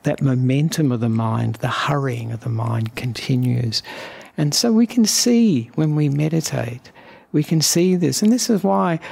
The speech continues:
Ajahn Brahm, he often says, he says, it's quite interesting, he says, Mindfulness can be difficult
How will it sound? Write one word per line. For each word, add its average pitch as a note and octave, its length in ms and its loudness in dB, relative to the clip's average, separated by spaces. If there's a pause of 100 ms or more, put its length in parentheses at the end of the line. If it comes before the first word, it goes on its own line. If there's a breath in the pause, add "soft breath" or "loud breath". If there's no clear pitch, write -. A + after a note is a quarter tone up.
(140 loud breath)
Ajahn F3 320 2
Brahm, D#3+ 360 2
he C#3 280 0 (240 loud breath)
often E3 380 -2
says, C#3+ 640 -2
he D3+ 260 2
says, D#3 420 -2 (200)
it's G3 200 0
quite F3 220 0
interesting, D#3+ 540 0
he D3+ 60 0
says, D3 280 0 (400 loud breath)
Mindfulness F#3 720 2
can E3 380 0
be C#3+ 100 2
difficult C#3+ 680 -2